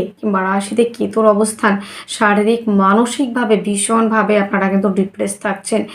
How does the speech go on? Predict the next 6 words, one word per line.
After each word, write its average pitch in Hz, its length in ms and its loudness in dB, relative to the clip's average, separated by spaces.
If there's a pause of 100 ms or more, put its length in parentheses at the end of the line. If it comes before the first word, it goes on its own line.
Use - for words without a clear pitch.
(220)
শারীরিকভাবে 202 580 0
না 196 220 4
সুস্থ, - 340 -8 (400)
মানসিকভাবেও 196 640 -2
না 180 180 -2
সুস্থ, - 380 -8